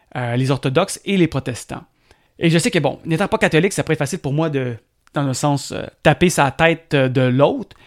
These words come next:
mais je peux vous dire que dans les trois grands mouvements chrétiens, ils ont tous eu des ratés, puis ils vont assurément tous en avoir dans le futur aussi. Et pour tout ça, euh, je pense qu'on n'a pas le choix de s'excuser.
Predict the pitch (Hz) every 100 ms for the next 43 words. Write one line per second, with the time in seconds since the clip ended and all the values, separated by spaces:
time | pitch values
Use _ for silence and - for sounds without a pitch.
0 | _ - 147 - 202 156 143 160 196 165
1 | - 165 156 - - 143 143 - 156 208
2 | 214 156 165 175 151 151 165 160 170 165
3 | - - 151 - - 139 151 - _ _
4 | _ - 175 151 165 160 233 - 185 156
5 | 139 123 - 147 - _ _ 151 135 147
6 | - 170 190 175 175 165 - - 190 170
7 | - - - 143 131 123 131 131 127 120
8 | 127 110 - - 120 107 - - - _
9 | _ _ _ _ _ _ _ - _ -
10 | 180 208 196 196 - 202 - - _ _
11 | _ - 131 - 208 190 143 - 160 -
12 | 165 135 - 123 - - 135 - -